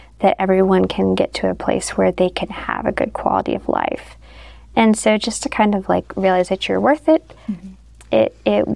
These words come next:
Speaker 1: might take a little bit more time than you like, um, and not to try to go it alone.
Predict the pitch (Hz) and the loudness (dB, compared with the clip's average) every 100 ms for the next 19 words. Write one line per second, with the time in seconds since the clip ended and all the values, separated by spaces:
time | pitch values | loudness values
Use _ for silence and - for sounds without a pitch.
0 | - 214 220 - - 240 233 226 226 - | -4 -2 0 -2 -4 -2 2 2 2 0
1 | 220 226 - - 214 226 226 214 208 202 | 0 -2 -6 -6 -4 0 2 2 0 0
2 | 196 196 294 349 - - - - - 226 | -2 0 -2 -4 -8 -20 -20 -20 -4 2
3 | 220 220 220 247 226 208 196 185 175 - | 4 6 6 4 2 0 0 0 0 -2
4 | - - - 214 | -2 -2 -2 -6